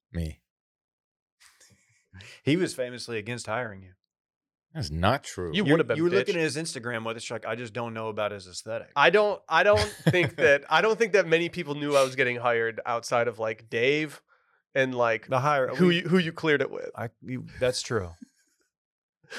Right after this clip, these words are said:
Speaker 2: I didn't, I didn't tell the bullpen.
Speaker 3: I feel like we were operating at a time at that company where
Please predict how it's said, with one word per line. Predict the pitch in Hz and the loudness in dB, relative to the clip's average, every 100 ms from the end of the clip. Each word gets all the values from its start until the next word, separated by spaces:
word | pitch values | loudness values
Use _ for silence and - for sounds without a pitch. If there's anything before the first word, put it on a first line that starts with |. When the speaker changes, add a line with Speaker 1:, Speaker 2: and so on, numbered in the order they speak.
| - | -2
Speaker 2:
I | 131 | 2
didn't, | 170 165 | 2 2
I | 143 | 0
didn't | 151 156 | -2 -2
tell | 131 147 | 0 0
the | 123 | 0
bullpen. | 107 110 101 95 85 - - | 0 -2 -2 -12 -14 -14 0
Speaker 3:
I | 170 | 2
feel | 180 196 | 6 6
like | 190 | 6
we | 175 | 4
were | 165 | 6
operating | 156 156 160 151 | 4 2 -2 -4
at | 147 | -8
a | 131 | -8
time | 151 135 131 | -4 -4 -2
at | 127 | -2
that | 120 | -2
company | - 131 123 120 | 0 -4 -4 -8
where | 117 | -6